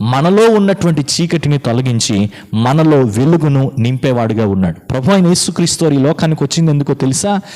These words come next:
ఆయన నిజమైన వెలుగుగా ఉన్నాడు. యోహాను సువార్తలో మొదటి అధ్యాయం తొమ్మిదో వచనంలో అపోస్తులైన యోహాను ఈ మాట చెప్తున్నాడు. యేసుక్రీస్తు వారు నిజమైన వెలుగుగా ఉన్నాడు. ఆయన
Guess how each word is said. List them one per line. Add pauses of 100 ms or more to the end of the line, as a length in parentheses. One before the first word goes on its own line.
(280)
ఆయన
నిజమైన
వెలుగుగా
ఉన్నాడు.
యోహాను
సువార్తలో
మొదటి
అధ్యాయం
తొమ్మిదో
వచనంలో (540)
అపోస్తులైన
యోహాను
ఈ
మాట
చెప్తున్నాడు. (380)
యేసుక్రీస్తు
వారు
నిజమైన
వెలుగుగా
ఉన్నాడు. (300)
ఆయన